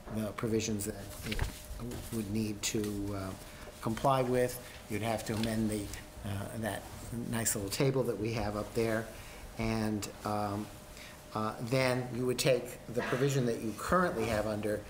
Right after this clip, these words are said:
three point two point four point five and move it to this new section.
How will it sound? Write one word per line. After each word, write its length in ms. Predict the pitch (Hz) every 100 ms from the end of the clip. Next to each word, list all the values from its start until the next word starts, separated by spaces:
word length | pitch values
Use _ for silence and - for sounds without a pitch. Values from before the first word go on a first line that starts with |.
| - -
three 200 | 127 120
point 280 | 120 110 -
two 160 | 113
point 240 | 101 104 98
four 180 | 113 98
point 240 | 104 98
five 400 | - 160 139 120
and 200 | 104 110
move 220 | 127 139
it 140 | 123 -
to 80 | 113
this 240 | 107 107
new 140 | 107
section. 420 | 98 104 92 -